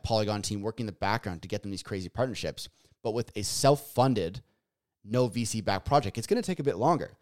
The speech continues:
They're gonna have to do their work, prove themselves before they get these big name partnerships. But would you rather buy a token after they have these big name partnerships and proven itself? Or would you rather get in like we did? We got in early, we posted about it before all this happened, and then just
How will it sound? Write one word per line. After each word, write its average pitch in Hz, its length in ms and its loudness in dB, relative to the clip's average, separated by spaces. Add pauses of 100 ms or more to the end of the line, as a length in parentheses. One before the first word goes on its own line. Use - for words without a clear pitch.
(160)
They're 110 80 0
gonna 147 140 4
have 139 140 4
to 107 60 -4
do 113 220 0
their 120 100 6
work, 104 320 0
prove - 280 -2
themselves 104 440 0
before 127 360 -2
they 110 100 0
get 90 140 -6
these 87 120 -10
big 90 160 -6
name 82 140 -8
partnerships. 73 560 -8
But 101 280 -2 (400)
would 120 120 -8
you 117 60 2
rather 139 160 6
buy 127 160 4
a 113 40 2
token 117 540 0 (260)
after 95 260 -6
they 131 100 2
have 131 160 2
these 131 100 -4
big - 160 -4
name 143 100 0
partnerships 143 480 -4 (120)
and 107 140 -4
proven 131 220 -2
itself? 165 340 2 (160)
Or - 80 -20
would 113 120 0
you 101 60 -2
rather 117 200 6
get 113 220 2
in 113 120 6
like 92 200 -2
we 135 160 0
did? 101 180 0
We 92 100 -6
got 87 140 -2
in 82 120 -6 (100)
early, 151 320 4
we 92 80 0
posted 98 320 -2
about 92 100 -2
it 71 60 -8
before 190 340 2
all 143 60 6
this - 140 0
happened, 101 360 -2 (320)
and 113 100 2
then 127 120 4
just 127 300 2